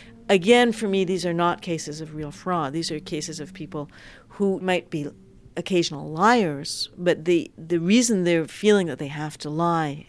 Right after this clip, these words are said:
and to be absolute in what they're saying is often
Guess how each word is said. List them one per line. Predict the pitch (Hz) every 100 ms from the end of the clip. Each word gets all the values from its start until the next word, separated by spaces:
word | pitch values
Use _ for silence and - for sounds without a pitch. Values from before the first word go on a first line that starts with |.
| -
and | 147 143
to | 165
be | 160 -
absolute | 185 196 - 156 147
in | 156
what | 147 -
they're | 120
saying | 147 - 139 139 - - - - -
is | - 185
often | 180 175 - 170 156